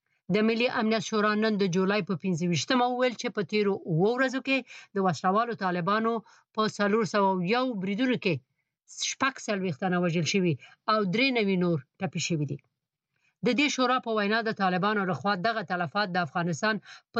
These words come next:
درویشتو ولایتونو کې پېښ شوي دي او تر ټولو ډېر خلک په هلمند، بادغیس او غور کې مړه او زخمي شوي دي. د ملي امنیت شورا د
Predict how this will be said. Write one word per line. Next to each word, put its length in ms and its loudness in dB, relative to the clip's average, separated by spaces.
درویشتو 440 0
ولایتونو 460 2
کې 180 -2
پېښ 200 0
شوي 180 4
دي 160 4
او 120 2
تر 180 -4
ټولو 240 2
ډېر 160 2
خلک 300 -4
په 140 -4
هلمند، 420 0
بادغیس 480 -2
او 120 2
غور 200 2
کې 180 -2
مړه 180 2
او 120 2
زخمي 380 -2
شوي 240 2
دي. 80 -2
د 200 2
ملي 220 0
امنیت 320 -2
شورا 240 0
د 100 -4